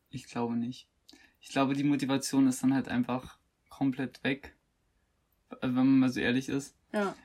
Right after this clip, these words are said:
Speaker 1: Aber die andere Frage ist, will man denn so viele Follower überhaupt bekommen, dass man dann quasi so berühmt, in Anführungsstrichen, ist, dass man das macht? Also,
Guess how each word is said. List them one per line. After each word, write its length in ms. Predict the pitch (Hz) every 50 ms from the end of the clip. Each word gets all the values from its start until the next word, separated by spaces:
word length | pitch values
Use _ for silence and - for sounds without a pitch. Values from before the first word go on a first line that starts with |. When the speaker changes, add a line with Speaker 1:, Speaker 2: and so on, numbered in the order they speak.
| - - -
Speaker 1:
Aber 340 | - 143 151 160 156 151 -
die 180 | - - 156 117
andere 360 | 143 175 214 208 - 151 127
Frage 400 | - - - 127 131 135 127 131
ist, 420 | - 156 175 190 - - - - _ _ _ _ - _ -
will 180 | 147 156 170
man 260 | 175 170 156 151 151
denn 140 | 147 143 147
so 160 | 135 147 151
viele 320 | 147 - - 160 135 139 135
Follower 360 | - - 156 147 139 139 131
überhaupt 360 | 135 131 131 135 131 127 - -
bekommen, 480 | 127 123 - - - 151 120 117 123 - _ _
dass 180 | - 135 135 -
man 140 | 143 139 135
dann 320 | 135 131 131 127 120 107 -
quasi 680 | - - 135 139 127 131 135 135 131 127 127 123 131 - _ _ _ _ _ _ _ _ _ _ _ _ _ _ _ _ -
so 320 | 139 131 139 143 143 139
berühmt, 800 | 135 127 147 131 135 147 165 190 196 202 208 202 185 - - - -
in 140 | - 120
Anführungsstrichen, 800 | - 123 135 - - 143 135 135 135 - - - 135 135 147 -
ist, 400 | - 147 156 160 - - - - _ _ _ _ _ _ _ _ _ _ _ _ _ _ _ _ _ _ _ _ _ _ _ _ _ _ _ _ _
dass 200 | - - 123 -
man 120 | 135 123
das 180 | 120 117 - -
macht? 400 | 131 127 123 - - - - - -
Also, 340 | 123 127 120 123 110 -